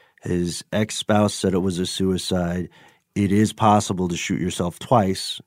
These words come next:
in, in the act of committing this, but I don't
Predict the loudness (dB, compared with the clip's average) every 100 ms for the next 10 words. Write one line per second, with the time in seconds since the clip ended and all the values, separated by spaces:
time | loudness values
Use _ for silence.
0 | _ -8 -4 -2 -2 -2 -2 -2 -4 -6
1 | -6 -4 -2 -4 -8 -8 -2 2 2 0
2 | -4 -8 -14 -20 _ _ -4 0 0 -2
3 | _ _ _ _ _ _ _ _ -2 0